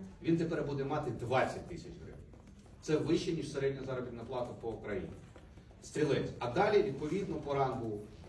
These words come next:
е, командир роти, підрозділу до командира бригади. У всіх у них, по суті, збільшення, врахуйте, в тридцять-тридцять п'ять відсотків. Додаткові виплати, як стимулюючий фактор, сто тисяч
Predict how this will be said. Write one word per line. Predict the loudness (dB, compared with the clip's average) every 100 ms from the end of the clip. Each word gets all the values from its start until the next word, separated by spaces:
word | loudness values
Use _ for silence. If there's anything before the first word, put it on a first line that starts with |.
| -10 -8 -6
е, | -2
командир | 0 2 2 2 2 -6 -12 -2
роти, | 4 4 4
підрозділу | -2 0 2 4 2 0
до | 2 2
командира | 2 0 2 2 2
бригади. | 0 -2 0 -4 -6 -12 -18 -18 -18 -18 -12 -8
У |
всіх | -4 -4 -4 -4
у | -2
них, | -2 -2
по | -4
суті, | 2 2 2
збільшення, | -6 -4 -6 -6 -8 -8 -6
врахуйте, | -2 -2 -2
в | -4
тридцять-тридцять | -4 -4 -4 -4 -4 -4 -4
п'ять | -2 -2
відсотків. | -2 -4 -10 -10 -12 -16 -20 -20 -20 -20 -20 -20 -20 -20 -20 -20 -20 -20 -20 -20 -20 -20 -20 -20 -20 2
Додаткові | 8 10 8 10 10 10
виплати, | 8 6 4 2 0 -4 -10 -14 -18 -16 -2
як | 0 0
стимулюючий | 2 6 8 8 8 8 6 -2 -2
фактор, | 0 0 -2 -8 -12 -12
сто | -2 2
тисяч | 4 2